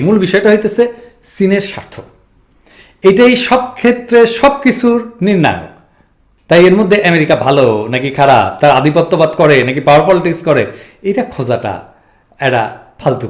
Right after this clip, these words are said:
কাজ, এটার কোনো অর্থ নাই। তো বাংলাদেশে তো যে রাজনৈতিক ধারা অনেকগুলো আছে, তার মধ্যে দুইটা ধারা তো স্পষ্ট, একটা হচ্ছে যে হাসিনার পক্ষে,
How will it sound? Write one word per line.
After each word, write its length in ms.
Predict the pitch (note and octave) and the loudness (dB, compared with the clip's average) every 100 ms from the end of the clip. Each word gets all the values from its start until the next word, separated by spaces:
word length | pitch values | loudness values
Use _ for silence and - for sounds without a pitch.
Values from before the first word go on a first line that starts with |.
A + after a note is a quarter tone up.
| F#2+ | -12
কাজ, 200 | D2+ - - _ _ _ _ _ _ - | -14 -16 -20 _ _ _ _ _ _ -2
এটার 200 | D3+ D#3+ | 0 0
কোনো 120 | E3 C#3 | 0 0
অর্থ 120 | - - D#2 | -2 -10 -12
নাই। 120 | C#2+ - _ _ _ _ _ _ _ - | -16 -20 _ _ _ _ _ _ _ -2
তো 40 | B3+ | 2
বাংলাদেশে 440 | C4 B3 G3+ F#3 G#3 F3+ | 4 4 2 2 0 2
তো 60 | G3+ - - - E3 | 2 0 -10 -14 -2
যে 80 | E3+ C#3+ C3+ C3+ D#3+ | -2 -2 -8 -10 -2
রাজনৈতিক 340 | D#3+ C#3 C#3+ C#3+ B2 | 0 0 -2 -4 -2
ধারা 180 | B2+ A#2+ B2 | 0 0 0
অনেকগুলো 320 | B2+ A#2+ B2 A#2 | -4 -2 0 0
আছে, 120 | A2+ A2 | -2 -4
তার 120 | D3 | -4
মধ্যে 160 | G3+ G3 D#3 | -2 -2 -2
দুইটা 220 | G#3 G#3+ D3 | -2 2 0
ধারা 160 | C3 A#2+ B2 | 0 -2 -4
তো 60 | G#2 - - - | -8 -10 -20 -20
স্পষ্ট, 300 | - G#2+ - - _ _ _ _ - | -12 -12 -12 -20 _ _ _ _ -4
একটা 180 | G3 G3 | 0 2
হচ্ছে 220 | F#3+ F#3+ F3 - | 2 0 -2 0
যে 80 | F3 F3 | -2 -2
হাসিনার 340 | C3+ B2+ A#2 - | -8 -6 -6 -8
পক্ষে, 240 | G2 - | -12 -12